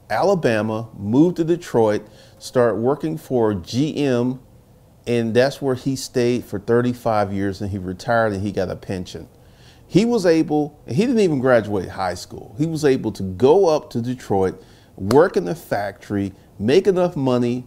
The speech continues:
to buy a house. He met my Aunt Lillian, they got married, they raised four kids, and he was able to do this. That's when America was really, really strong. That's when there was opportunity literally in every street.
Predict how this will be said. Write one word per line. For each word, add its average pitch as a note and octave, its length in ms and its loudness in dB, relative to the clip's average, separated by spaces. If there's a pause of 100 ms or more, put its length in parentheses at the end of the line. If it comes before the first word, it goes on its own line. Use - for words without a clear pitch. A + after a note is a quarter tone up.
to G#2+ 160 -4
buy D#3 480 2
a D#3+ 80 0
house. G#2 560 -4 (260)
He A#2+ 180 0
met B2 360 2
my D3 200 -2
Aunt C#3 300 -4
Lillian, G#2 460 0
they F#2+ 140 -4
got C#3+ 360 2
married, A2+ 460 0
they F#2+ 200 -6
raised C#3+ 460 2
four E3+ 320 2
kids, A2 640 0 (460)
and C3+ 120 4
he G3+ 80 6
was G3+ 160 0
able F3 240 4
to D#3 80 2
do D3+ 220 6
this. - 420 -2 (1500)
That's G#3 300 0
when G3+ 120 -4
America D#3+ 440 2
was A2 260 -4
really, B2+ 540 4
really C#3 340 2
strong. F#2+ 540 -2
That's D#3 280 -4
when D3+ 140 0
there C#3 120 0
was A#2+ 200 -6 (120)
opportunity C3 840 -2
literally C3 560 0
in A2 100 -2
every G#2+ 240 -2
street. F#2 380 -6